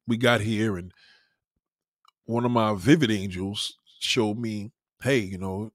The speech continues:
have you heard from this person lately?" I'm like, "I'm gonna call this person right now." And I reached out to her. We were just on the phone, man. We're having a great conversation, and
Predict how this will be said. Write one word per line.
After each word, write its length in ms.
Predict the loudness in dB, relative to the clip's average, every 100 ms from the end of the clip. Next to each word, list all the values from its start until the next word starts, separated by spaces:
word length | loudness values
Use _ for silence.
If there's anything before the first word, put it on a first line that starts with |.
| -8
have 180 | -2
you 100 | 2
heard 160 | 6 4
from 120 | 2
this 100 | -4
person 340 | 0 0 2 -2
lately?" 220 | -2 -4
I'm 80 | -6
like, 140 | -6 -6
"I'm 100 | -6
gonna 160 | -8
call 200 | -4 -2
this 100 | -2
person 300 | -2 -4 -2
right 180 | -2 -4 -6
now." 180 | -14 -16 -20 -20 -20 -20 -20 _
And 200 | -8 -4
I 140 | 0
reached 300 | 2 2 4
out 220 | 4 4 2
to 120 | 2
her. 200 | 2 2
We 160 | 2
were 80 | 2
just 240 | 2 0 -2
on 80 |
the 80 | -2
phone, 360 | -2 -2 -2 -2
man. 100 | -2
We're 100 | 2
having 220 | 2 0
a 60 | -2
great 220 | 0 -2
conversation, 760 | 0 -2 -2 -2 0 -2 -2 -4
and 260 | -4 -8